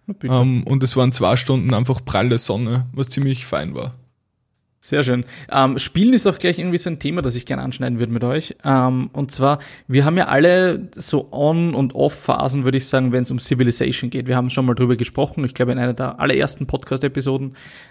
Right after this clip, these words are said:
Speaker 1: ähm, dass wir Civilization spielen. Und Civilization sechs ist ja der neueste Teil. Und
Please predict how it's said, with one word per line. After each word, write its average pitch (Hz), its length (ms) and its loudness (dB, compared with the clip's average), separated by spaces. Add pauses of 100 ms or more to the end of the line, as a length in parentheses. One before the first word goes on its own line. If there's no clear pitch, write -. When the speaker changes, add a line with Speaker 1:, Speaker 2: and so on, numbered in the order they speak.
Speaker 1:
ähm, 120 460 2
dass 120 160 -2
wir 139 60 0
Civilization 127 680 0
spielen. 131 400 -4 (460)
Und 143 440 4
Civilization 175 600 0
sechs - 380 -4
ist 175 80 -2
ja 156 80 -4
der 139 100 0
neueste 135 480 -2
Teil. 139 400 -6 (460)
Und 135 420 0